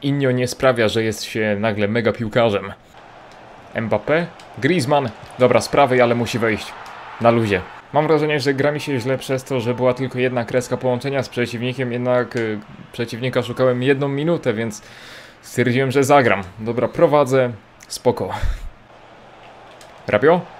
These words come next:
do Mbappé, który kończy na luzie. Oj, coś czuję, że to spotkanie długo nie potrwa. Dwa do zera.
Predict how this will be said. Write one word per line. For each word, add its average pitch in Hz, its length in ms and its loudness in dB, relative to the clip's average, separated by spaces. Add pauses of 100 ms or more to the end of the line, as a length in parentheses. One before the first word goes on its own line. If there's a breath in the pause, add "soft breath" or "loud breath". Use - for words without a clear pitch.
(180)
do 127 120 0
Mbappé, 135 560 6
który 123 300 -2
kończy 123 380 -2
na 113 120 2
luzie. 113 380 0 (640 loud breath)
Oj, 156 180 2
coś 123 200 0
czuję, 135 180 4
że 113 120 2
to 143 160 2
spotkanie 127 480 0
długo 117 220 4
nie 120 100 2
potrwa. 127 500 -2 (100)
Dwa 104 240 6
do 147 100 6
zera. 127 340 4